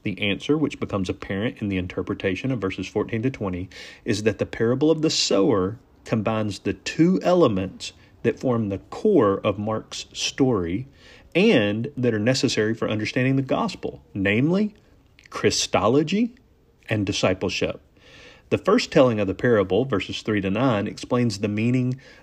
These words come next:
of Jesus, and the second telling in fourteen to twenty explains the meaning of discipleship," close quote. Well, as with the preceding and following parables, the Lord Jesus is using these parables to describe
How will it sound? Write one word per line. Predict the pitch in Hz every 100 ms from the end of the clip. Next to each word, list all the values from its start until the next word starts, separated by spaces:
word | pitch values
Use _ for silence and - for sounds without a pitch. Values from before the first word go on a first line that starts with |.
| -
of | 104
Jesus, | 90 - 165 - 101 -
and | 90 98
the |
second | 92 - 220 247 113 - - _ _ _
telling | - 120 95 95 131
in | 147 98 92
fourteen | 107 - 98
to | 87
twenty | - - 101 104
explains | - - 110 101 95
the | 101
meaning | 95 92 92 90
of | 90 87 85 _ - - _ _
discipleship," | - - 82 78 78 - - - - -
close | - -
quote. | - - - - _ _ _ _ _ _ _ _ - - - - - - - -
Well, | 170
as | 202 247 180
with | 170 170
the | -
preceding | 139 143 139 156 143 143 139
and | 110
following | 123 123 120 117
parables, | 110 101 92 95 90
the | 107
Lord | 110 135
Jesus | 120 107 95 95 -
is | - 101 101
using | 113 98 98 92
these | 147 208 -
parables | - 98 92 92 92
to | -
describe | 95 95 - 110 98 95 95